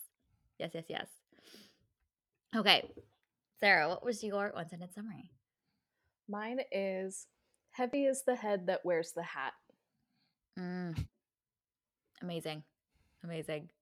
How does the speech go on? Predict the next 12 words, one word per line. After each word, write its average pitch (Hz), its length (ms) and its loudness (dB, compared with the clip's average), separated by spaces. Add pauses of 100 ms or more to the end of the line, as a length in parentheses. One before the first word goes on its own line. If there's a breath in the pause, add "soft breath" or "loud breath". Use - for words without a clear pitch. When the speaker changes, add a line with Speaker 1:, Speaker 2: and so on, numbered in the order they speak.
(680 loud breath)
Speaker 1:
<laughs> 233 420 -4 (720 loud breath)
Uh, 196 440 6
my 196 260 4
one-sentence 208 460 -4
summary 185 260 -4
is, 175 240 -4 (380 loud breath)
"To - 100 -10
all 226 240 6
the 269 80 2
Ridley 220 300 0
critics 190 360 -4
saying, 170 380 0